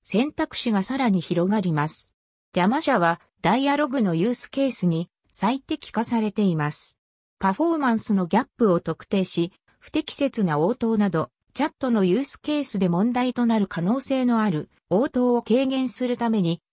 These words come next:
メタによるテストが行われています。Amazonベッドロックエーピーアイを呼び出すか、エーダブリューエスエスディーケー、またはエーダブリューエスコマンドラインインターフェース、エーダブリューエスシーエルアイを使用することにより、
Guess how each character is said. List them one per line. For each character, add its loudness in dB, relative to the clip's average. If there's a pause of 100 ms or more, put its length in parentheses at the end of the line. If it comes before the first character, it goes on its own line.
メ 2
タ -4
に 2
よ 2
る 0
テ 0
ス -6
ト 0
が 2
行 -2
わ 2
れ 0
て -2
い 2
ま -2
す。 -10 (400)
Amazon 2
ベ 0
ッ -6
ド 0
ロ 0
ッ -6 (100)
ク 0
エ 2
ー -4
ピ 2
ー 4
ア 2
イ 2
を 2
呼 0
び -2
出 -2
す -8
か、 -4 (240)
エ 4
ー 0
ダ 0
ブ 0
リ 2
ュ 0
ー 0
エ -2
ス 0
エ 4
ス -4
デ 0
ィ 0
ー -20
ケ -2
ー、 0 (240)
ま 0
た 0
は 2 (220)
エ 4
ー -2
ダ 0
ブ -2
リ 0
ュ 0
ー 0
エ 0
ス -8
コ 0
マ 2
ン 2
ド 2
ラ 2
イ -2
ン 2
イ 2
ン 0
タ 0
ー 0
フ -2
ェ 4
ー 0
ス、 -6 (240)
エ 2
ー -8
ダ 2
ブ 0
リ 0
ュ 0
ー 0
エ 0
ス -4
シ -4
ー 2
エ 2
ル 0
ア 2
イ 2
を 0
使 -4
用 2
す -4
る -2
こ -4
と -2
に 2
よ 2
り、 -2